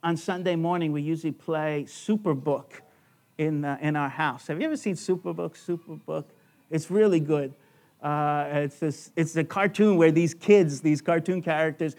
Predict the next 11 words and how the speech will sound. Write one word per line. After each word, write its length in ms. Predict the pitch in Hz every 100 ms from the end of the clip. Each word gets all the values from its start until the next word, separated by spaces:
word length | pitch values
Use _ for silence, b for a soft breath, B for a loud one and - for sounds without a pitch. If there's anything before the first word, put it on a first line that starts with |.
| B
go 180 | - 175
into 340 | 190 226 208 214
the 120 | 180
story 460 | - 190 185 175
of 100 | 160
Scripture. 520 | 151 - 170 - 135 -
I 80 | 143
love 300 | 143 160 165
how 280 | 151 143 143
it's 200 | 135 -
done. 380 | - 151 139